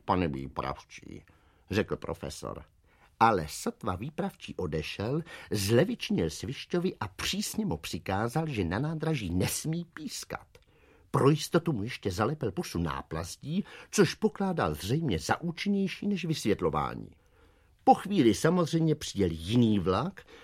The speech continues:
protože žádný vlak nikdy není úplně poslední. Už se chystali nastoupit a zase se na ně rozkřikl průvodčí.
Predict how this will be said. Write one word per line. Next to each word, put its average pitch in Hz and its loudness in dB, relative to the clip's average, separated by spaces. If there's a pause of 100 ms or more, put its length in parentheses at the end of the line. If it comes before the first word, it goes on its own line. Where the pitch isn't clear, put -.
protože 170 8
žádný 104 0
vlak 147 2 (200)
nikdy 147 8
není 127 2
úplně 120 -4
poslední. 76 -4 (600)
Už 240 6
se 180 2
chystali - -4
nastoupit 208 -2 (320)
a 120 8
zase 165 2
se 95 2
na 113 6
ně 156 0
rozkřikl 123 -2
průvodčí. 120 4